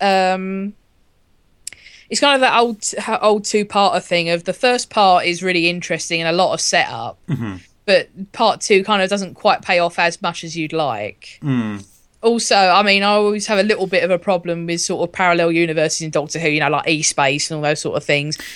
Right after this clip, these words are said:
Speaker 2: Mm.
Speaker 1: They always seem a little bit, eh, to me.
Speaker 2: Mm.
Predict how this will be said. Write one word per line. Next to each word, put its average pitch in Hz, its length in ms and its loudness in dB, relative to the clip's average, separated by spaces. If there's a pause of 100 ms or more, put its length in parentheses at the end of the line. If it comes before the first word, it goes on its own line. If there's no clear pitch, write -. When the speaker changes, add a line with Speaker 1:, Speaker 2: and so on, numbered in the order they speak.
Speaker 2:
Mm. 104 200 -6
Speaker 1:
They 208 80 4
always 202 240 8
seem 202 160 2
a 185 60 4
little 180 260 2
bit, 170 460 4
eh, 269 460 0 (200)
to - 160 -2
me. 185 360 2 (100)
Speaker 2:
Mm. 104 380 -4